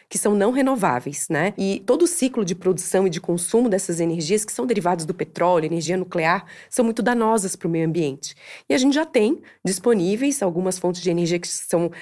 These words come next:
as chamadas energias renováveis, energias limpas,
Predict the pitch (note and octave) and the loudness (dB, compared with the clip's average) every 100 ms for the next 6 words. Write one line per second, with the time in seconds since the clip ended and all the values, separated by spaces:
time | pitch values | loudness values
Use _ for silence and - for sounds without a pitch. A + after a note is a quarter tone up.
0 | - D#3+ D#3 E3+ D#3+ D#3+ E3 E3 D3+ F3+ | -6 -4 0 0 0 0 0 0 0 -2
1 | F3 F3+ E3 C#3+ E3 F#3+ D#3+ D#3+ E3+ D3+ | 0 0 0 0 0 0 0 0 -2 0
2 | E3+ D#3+ E3+ F3+ F3+ C#4 | -2 0 0 0 -2 -4